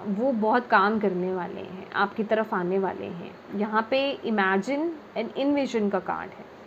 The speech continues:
और vision board अगर आप बना सकते हो, अगर आप चाहते हो कि आपको particularly कोई आपको घर ख़रीदना है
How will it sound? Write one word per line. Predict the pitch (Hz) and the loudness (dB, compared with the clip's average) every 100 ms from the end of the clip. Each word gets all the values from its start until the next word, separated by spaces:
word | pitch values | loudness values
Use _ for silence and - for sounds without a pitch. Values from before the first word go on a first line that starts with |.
| - - - - - - - - - - - | -20 -20 -20 -20 -20 -20 -20 -18 -18 -4 4
और | 208 | 4
vision | 185 233 214 349 | 6 4 6 8
board | 339 359 339 | 10 12 10
अगर | 339 | 10
आप | 320 | 8
बना | 277 269 262 | 8 0 0
सकते | 247 - 254 | -4 -6 -2
हो, | 247 240 | 0 2
अगर | 233 | 6
आप | 226 226 - | 6 4 0
चाहते | 214 220 233 | -4 -2 -2
हो | 220 220 | 0 -2
कि | 208 254 | -2 0
आपको | - 208 220 | 0 2 0
particularly | 208 226 240 233 220 208 214 | 4 4 4 4 4 4 4
कोई | 214 214 | 4 4
आपको | - 202 208 202 | 4 0 4 4
घर | 175 233 247 | 4 4 4
ख़रीदना | 247 220 202 196 196 | 2 2 2 2 2
है | 202 202 226 | 0 -6 -10